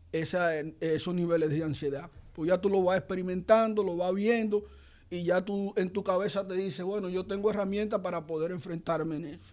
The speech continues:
Por ejemplo, el tema de la higiene. Eh, el hecho de yo llegar a mi casa y tener ya el hábito de ir directamente a la llave, lavarme bien, que si yo qué, eso ya me da ciertos niveles de seguridad, sin exagerar.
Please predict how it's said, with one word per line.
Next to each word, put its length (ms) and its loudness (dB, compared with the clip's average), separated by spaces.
Por 140 -4
ejemplo, 340 0
el 80 -4
tema 260 -4
de 80 0
la 80 -2
higiene. 480 0
Eh, 260 2
el 140 4
hecho 340 8
de 120 10
yo 440 8
llegar 360 4
a 60 6
mi 140 0
casa 600 4
y 80 -4
tener 320 0
ya 200 8
el 120 6
hábito 340 6
de 120 4
ir 80 2
directamente 920 2
a 100 -2
la 120 0
llave, 360 4
lavarme 380 2
bien, 240 4
que 80 -4
si 120 -4
yo 120 -4
qué, 220 2
eso 220 -4
ya 180 2
me 160 -2
da 400 -2
ciertos 480 0
niveles 420 0
de 80 -8
seguridad, 580 -6
sin 240 -8
exagerar. 720 -4